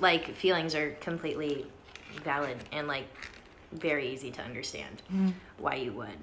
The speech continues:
Speaker 1: Um, but then in the end, like, a part of, like, being, like, so concerned about myself or, like,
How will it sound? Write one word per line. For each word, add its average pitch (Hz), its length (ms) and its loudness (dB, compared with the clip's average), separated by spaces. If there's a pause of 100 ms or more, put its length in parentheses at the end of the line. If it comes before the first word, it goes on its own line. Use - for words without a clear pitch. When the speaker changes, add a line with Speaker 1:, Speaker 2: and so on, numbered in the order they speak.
(160)
Speaker 1:
Um, 156 380 8 (580)
but 202 160 2
then 262 180 8
in 440 120 8
the 202 120 8
end, 180 300 6
like, 160 420 6 (1300)
a 185 60 2
part 202 300 12
of, 254 140 8
like, 180 480 2
being, 214 180 6
like, 233 200 4
so 151 160 4
concerned 151 340 0
about 156 180 4
myself 165 400 2
or, 151 80 2
like, 135 240 0